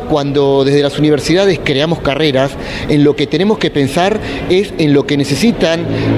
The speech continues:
las regiones donde están insertas las universidades para aportar a la producción, al desarrollo. Universidades que piensen en carreras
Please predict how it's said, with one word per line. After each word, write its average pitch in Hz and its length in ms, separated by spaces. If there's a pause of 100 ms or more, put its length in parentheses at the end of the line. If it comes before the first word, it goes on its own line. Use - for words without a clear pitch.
(100)
las 147 200
regiones 202 520
donde 151 160
están 170 240
insertas 165 480
las 143 160
universidades 143 720 (300)
para 143 220
aportar 190 680 (260)
a 127 220
la 123 180
producción, 156 760
al 123 140
desarrollo. 131 840 (380)
Universidades 165 800
que 139 260
piensen 160 400
en 135 80
carreras 131 520